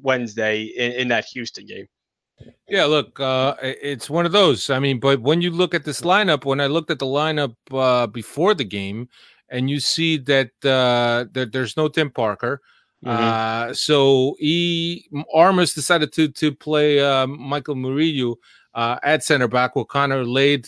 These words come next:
Speaker 2: at, uh, right back. And as soon as you see that, you kind of look at it and go, "This, this is a recipe for desire, uh, for desire." <laughs>
Speaker 1: Yeah.
Speaker 2: A recipe
Speaker 1: Well, uh,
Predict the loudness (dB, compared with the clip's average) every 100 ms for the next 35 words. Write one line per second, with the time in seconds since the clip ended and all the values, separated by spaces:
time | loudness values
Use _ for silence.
0 | -8 -2 -2 -2 -2 0 0 0 0 0
1 | 2 0 2 0 -2 -8 _ -8 -4 0
2 | 0 -2 -6 -2 0 2 2 0 -2 _
3 | _ -14 -4 0 4 4 2 _ _ _
4 | _ _ -20 -18 -8 -4 0 2 2 0
5 | 0 -2 -4 -6 -12 -10 -6 -4 0 -2
6 | -2 -8 -8 -6 -6 -6 -2 0 2 -2
7 | -6 -8 -8 -10 -10 -10 -8 -8 -8 -8
8 | -6 -6 -6 -8 -2 -2 -2 -2 4 6
9 | 8 6 6 4 2 0 -2